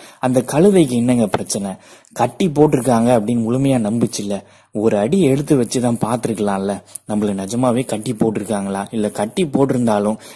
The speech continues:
நம்மளால எவ்வளவு தூரம் போக முடியுது? அப்படி ஏதாவது டெஸ்ட் பண்ணியிருந்தா அந்த கழுதையால கண்டுபிடிச்சிருக்க முடியும்ல தன்னை கட்டி போடவே இல்லைன்னு. ஆனா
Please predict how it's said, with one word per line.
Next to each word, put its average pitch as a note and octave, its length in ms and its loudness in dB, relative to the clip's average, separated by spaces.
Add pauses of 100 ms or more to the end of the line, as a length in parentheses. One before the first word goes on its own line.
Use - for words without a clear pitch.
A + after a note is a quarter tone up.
(120)
நம்மளால A#2+ 360 2
எவ்வளவு C3 320 4
தூரம் A#2 280 2
போக C3+ 320 4
முடியுது? A2 460 0 (300)
அப்படி A#2 320 2
ஏதாவது F3 400 6
டெஸ்ட் C#3+ 340 0
பண்ணியிருந்தா A#2 300 2
அந்த G#2+ 320 0
கழுதையால C#3+ 500 0
கண்டுபிடிச்சிருக்க B2+ 640 0
முடியும்ல G#2 340 0
தன்னை G#2 300 -4
கட்டி B2+ 460 -6
போடவே E3 400 4 (100)
இல்லைன்னு. A#2+ 520 0 (920)
ஆனா A2+ 420 0